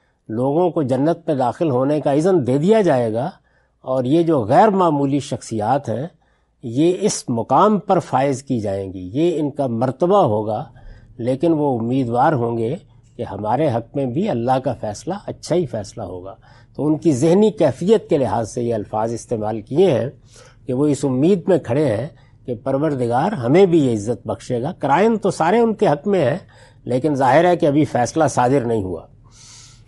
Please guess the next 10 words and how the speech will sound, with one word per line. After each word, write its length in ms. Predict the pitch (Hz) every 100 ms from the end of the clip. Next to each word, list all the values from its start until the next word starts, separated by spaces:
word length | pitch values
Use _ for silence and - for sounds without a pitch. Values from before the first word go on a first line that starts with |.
| -
لَمْ 340 | 127 196 196
يَدْخُلُوا 580 | 196 - 180 208 240 214
وَهُمْ 360 | 170 143 160 139
يَتَبُونَ 560 | 131 123 131 202 110 87 - - _ _ _ _ _ _ _ - 127
وَإِذَا 480 | 123 131 127 160 156
صُرِفَتْ 640 | - 156 208 - 247 247
أَبْصَارُهُمْ 760 | 190 - 160 170 165 165 170 160
تِلْقَاءَ 600 | 151 127 160 170 160 147
أَصْحَابِ 460 | - - 123 135
النَّارِ، 500 | 127 110 98 143 123